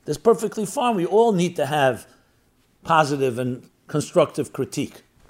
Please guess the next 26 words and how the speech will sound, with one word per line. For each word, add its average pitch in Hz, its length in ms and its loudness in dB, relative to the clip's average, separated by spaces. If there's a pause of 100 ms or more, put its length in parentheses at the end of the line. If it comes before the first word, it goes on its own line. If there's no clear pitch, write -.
(1000)
But 151 100 4
it 135 60 2
has - 160 2
to 185 100 -2
come 202 220 0
from 170 160 -6
a 139 40 -2
person 170 420 0
who 143 100 0
also 165 340 2
believes 151 420 0
in 120 140 -2
us, 87 220 -10
and 120 100 -4
that's 214 240 0
why 170 220 4
they're 131 120 -2
criticizing 131 680 -2
only 156 400 -4 (260)
in 139 140 -4
order 143 180 2
to 123 100 -10
bring 135 220 -2
out 131 160 -2
the 120 80 -6
best. - 420 0